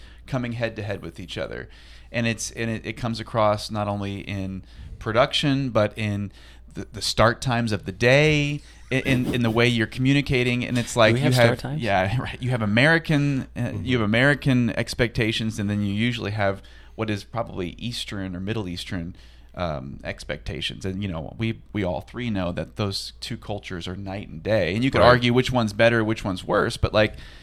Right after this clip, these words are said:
Speaker 1: you've, you're finding this happy medium. So
Speaker 3: Right.
Speaker 1: yeah.
Speaker 3: Yeah, it was, yeah, I mean, there was a lot of things that it just helped us understand, helped me understand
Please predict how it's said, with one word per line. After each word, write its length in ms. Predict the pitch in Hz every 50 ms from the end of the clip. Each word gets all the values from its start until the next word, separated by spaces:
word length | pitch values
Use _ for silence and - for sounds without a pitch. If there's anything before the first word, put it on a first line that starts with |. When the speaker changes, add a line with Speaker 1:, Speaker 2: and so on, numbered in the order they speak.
| - - - - - - - -
Speaker 1:
you've, 320 | - 110 120 127 123 -
you're 300 | 127 123 120 120 117 113 113
finding 380 | - - 135 127 127 123 117
this 160 | 107 101 95 -
happy 320 | 120 110 104 104 - 98
medium. 520 | 92 92 95 92 98 90 71 65 64 65 -
So 260 | - - - - - - -
Speaker 3:
Right. 260 | 87 82 80 78 - -
Speaker 1:
yeah. 240 | - 127 127 127 120 113
Speaker 3:
Yeah, 60 | 190
it 60 | 214
was, 340 | 202 190 185 165 - - - - - - - - - - - - - - - - - - - -
yeah, 260 | 143 147 143 107 87
I 80 | - 127
mean, 180 | 147 139 139 139
there 80 | 165
was 140 | 160 160 -
a 60 | 170
lot 220 | 151 151 151 160 165
of 100 | 165 -
things 300 | 160 143 143 143 139 -
that 300 | 139 120 117 120 - - - - - - - - -
it 160 | 139 135 -
just 240 | - 151 151 - - - - - -
helped 360 | - - 131 135 131 - - - - -
us 200 | 120 117 - -
understand, 580 | 104 107 104 104 - - 92 80 76 76 76 - -
helped 220 | 127 147 160 - 135
me 200 | 135 139 135 127
understand 680 | - 117 110 107 110 - - 104 85 80 78 78 78 -